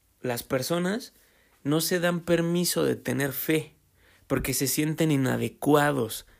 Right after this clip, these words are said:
para la fe. Pero lo que está pasando ahí es que las personas están escuchando al que no son.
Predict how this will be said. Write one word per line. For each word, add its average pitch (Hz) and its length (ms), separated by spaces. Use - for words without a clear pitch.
para 120 240
la 110 140
fe. 139 340
Pero 123 160
lo 123 100
que 123 100
está 139 220
pasando 156 460
ahí 131 300
es - 200
que 147 120
las 127 160
personas 131 520
están 127 320
escuchando 135 640
al 123 160
que 123 160
no 120 180
son. 143 560